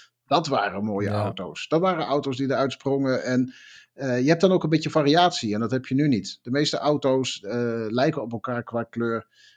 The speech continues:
Speaker 1: Dus om, om te zeggen, welke is de mooiste, zou ik zeggen: ja, geen één.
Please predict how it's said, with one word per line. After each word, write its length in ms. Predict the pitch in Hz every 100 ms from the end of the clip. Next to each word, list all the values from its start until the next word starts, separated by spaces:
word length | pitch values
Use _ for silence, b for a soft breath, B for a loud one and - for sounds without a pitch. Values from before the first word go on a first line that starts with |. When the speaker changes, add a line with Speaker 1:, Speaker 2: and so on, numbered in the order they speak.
| _
Speaker 1:
Dus 260 | 117 107 -
om, 160 | 101
om 180 | 95 190
te 100 | 107
zeggen, 340 | - 120 117
welke 220 | 110 127 95
is 120 | 120
de 80 | 101
mooiste, 460 | 107 147 156 165 -
zou 200 | 143 135
ik 60 |
zeggen: 220 | - 123 -
ja, 160 | 123
geen 260 | 87 101 98
één. 300 | 98 87 80